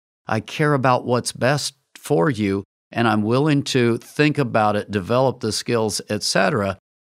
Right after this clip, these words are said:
then if that's where I'm walking, you will figure out over a period of time that this bigger picture actually works in my benefit. But a lot of people never get there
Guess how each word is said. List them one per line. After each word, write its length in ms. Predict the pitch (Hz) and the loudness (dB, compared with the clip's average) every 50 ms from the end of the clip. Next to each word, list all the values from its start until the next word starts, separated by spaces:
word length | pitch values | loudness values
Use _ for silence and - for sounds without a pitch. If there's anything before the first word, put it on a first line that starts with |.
| _ _ | _ _
then 380 | - 107 123 151 156 156 156 - | -6 0 2 4 4 4 2 2
if 260 | - 131 120 - - | 2 2 2 2 -2
that's 460 | - - 120 127 147 180 196 - - - | -6 -2 2 2 4 2 2 0 -2 -2
where 380 | 175 180 175 165 160 - - 135 | 0 2 2 2 2 0 0 0
I'm 380 | 139 139 131 127 123 - - - | 0 2 2 0 -2 -4 -6 -4
walking, 680 | 113 110 131 156 175 185 175 - - 117 95 82 76 - - _ _ _ _ _ _ _ _ | -2 2 2 4 4 2 0 0 -2 -2 -2 -2 -4 -8 -14 _ _ _ _ _ _ _ _
you 340 | - 101 101 139 185 220 220 | -4 2 4 4 4 4 4
will 320 | 190 175 185 196 190 185 | 4 4 4 6 4 4
figure 560 | - - - 175 175 180 156 147 170 170 - - | 2 0 0 0 0 2 2 2 2 2 2 0
out 340 | 127 139 165 160 147 - - - | -2 -2 0 2 0 0 2 0
over 300 | 131 143 139 127 131 127 | 0 0 2 0 0 -2
a 60 | 117 | -2
period 340 | - - 151 151 156 139 139 | -2 -2 0 0 2 0 0
of 120 | 123 - | -2 -2
time 520 | - 151 175 185 180 165 135 123 117 107 - _ _ _ _ _ _ _ | -2 0 0 2 4 4 4 2 2 0 -2 _ _ _ _ _ _ _
that 160 | - 107 98 - | -10 -10 -2 0
this 200 | 156 170 139 - | 0 0 0 -2
bigger 360 | 113 107 151 175 151 151 127 | 0 2 2 2 2 0 -2
picture 540 | - - 160 175 170 - - 131 123 - - | 0 -2 -2 -2 -2 -4 -2 -2 -2 -2 -4
actually 460 | - 117 123 117 - - - 123 120 117 | -8 -10 -10 -8 -8 -6 -4 -4 -4 -4
works 460 | - - 117 110 107 98 - - - - | -6 -6 -8 -8 -8 -8 -10 -12 -12 -8
in 200 | - 107 104 95 | -8 -6 -4 -4
my 220 | 90 90 90 90 | -4 -4 -6 -6
benefit. 540 | 85 85 104 117 123 110 - - 78 64 - _ _ _ _ _ _ _ _ _ | -4 -4 -2 -2 -2 -4 -6 -8 -10 -12 -12 _ _ _ _ _ _ _ _ _
But 140 | _ 113 104 | _ -2 0
a 20 | 104 | 0
lot 260 | 107 120 147 185 214 | 2 2 4 4 2
of 80 | 185 | 2
people 300 | - 190 190 185 170 156 | 2 0 0 2 2 2
never 540 | 123 107 104 117 131 151 170 165 139 160 143 | 2 2 2 2 2 2 0 0 0 -2 -2
get 400 | 120 - - 139 156 175 - - | -2 -6 -4 -2 -2 -2 -4 -4
there 340 | - 135 110 104 101 101 | -2 0 0 2 0 -2